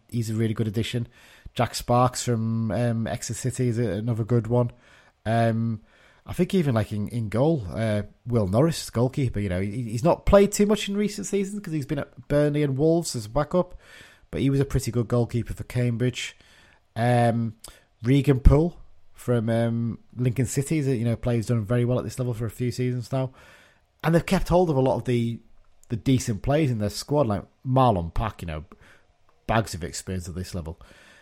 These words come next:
I, I really, I fancy them to have a good go. I think they've got a really good chance of being in the, uh, in the playoff positions this season. I don't know what you guys think.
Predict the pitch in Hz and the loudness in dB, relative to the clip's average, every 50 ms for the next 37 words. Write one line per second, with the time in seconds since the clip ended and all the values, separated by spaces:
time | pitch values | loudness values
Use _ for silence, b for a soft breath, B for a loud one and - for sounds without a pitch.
0 | b b b b b _ _ _ _ _ _ _ _ - 135 113 - - 156 196 | b b b b b _ _ _ _ _ _ _ _ -6 -6 -6 -4 -2 0 2
1 | 208 185 143 139 143 135 123 - 113 156 180 165 - 165 143 - - 113 110 101 | 2 2 4 4 4 4 2 2 0 0 0 0 0 0 -2 0 -2 0 0 0
2 | 90 98 90 82 98 - 85 80 - - 78 - 123 147 147 - 120 92 73 - | 0 -2 -4 -6 -6 -6 -8 -8 -6 -6 -4 0 2 2 2 2 -2 -6 -6 -8
3 | _ _ _ _ _ _ _ _ - 117 104 - 85 101 104 101 120 117 107 104 | _ _ _ _ _ _ _ _ -8 -6 -4 -4 -4 -4 -4 -2 -2 0 0 -2
4 | 107 104 98 - - 104 95 95 - 95 85 - - 92 95 92 92 98 92 90 | -2 -4 -6 -6 -8 -8 -8 -8 -10 -12 -12 -10 -8 -6 -6 -6 -6 -6 -8 -8
5 | 87 90 92 95 92 87 87 90 - b b b b b b b b b 95 92 | -6 -6 -6 -4 -4 -4 -6 -8 -10 b b b b b b b b b -10 -8
6 | 92 - - 110 113 113 110 - - - 95 98 - - 101 92 - 90 - - | -6 -4 -2 -2 0 0 -2 -4 -6 -8 -8 -8 -8 -8 -10 -10 -10 -10 -10 -8
7 | 92 85 101 98 107 107 69 87 104 110 107 107 98 92 90 - - 85 80 73 | -8 -8 -8 -8 -6 -6 -6 -6 -4 -4 -4 -4 -4 -4 -4 -6 -8 -10 -10 -12
8 | - _ | -14 _